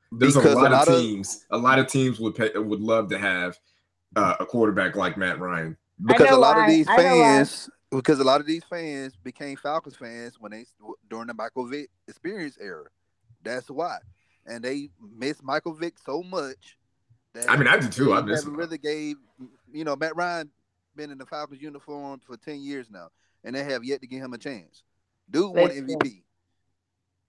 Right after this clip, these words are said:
Speaker 2: You know, he earned every, every penny that he got on that con-, he earned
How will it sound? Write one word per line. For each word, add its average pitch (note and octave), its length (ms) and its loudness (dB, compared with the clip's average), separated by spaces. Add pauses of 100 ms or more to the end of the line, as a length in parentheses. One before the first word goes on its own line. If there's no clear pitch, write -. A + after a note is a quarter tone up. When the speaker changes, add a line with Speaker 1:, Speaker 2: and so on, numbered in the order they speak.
(260)
Speaker 2:
You G#2+ 120 -18
know, G#2+ 320 -14
he E3+ 180 -16
earned D3+ 320 -6
every, D#3 380 -4
every F3 200 -4
penny F#3+ 260 -8
that E3+ 300 -8
he F3 80 -20
got E3+ 200 -8
on E3+ 100 -12
that E3+ 140 -12
con-, E3 140 -16
he E3 180 -16
earned D3 260 -8